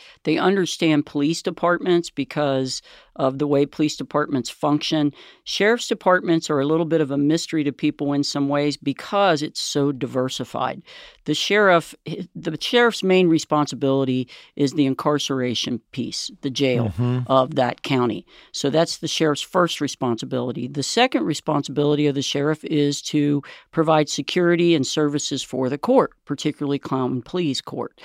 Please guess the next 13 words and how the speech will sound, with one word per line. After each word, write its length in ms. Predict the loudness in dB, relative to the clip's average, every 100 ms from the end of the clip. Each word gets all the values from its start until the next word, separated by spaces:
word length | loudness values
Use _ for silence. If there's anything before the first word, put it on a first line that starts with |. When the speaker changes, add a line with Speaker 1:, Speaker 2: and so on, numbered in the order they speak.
| -20 -20 -14 -2
Speaker 1:
And 180 | 2
then 200 | 4 4
the 80 | 2
third 400 | 4 6 6 6
duty 260 | 4 6 6
of 140 | 6
the 80 | 0
sheriff 420 | 0 2 2 0 -2
is 380 | 0 2 0 -2
the 120 | 2
law 200 | 4 4
enforcement 520 | 4 0 -4 -4 -8
piece, 320 | -8 -6 -8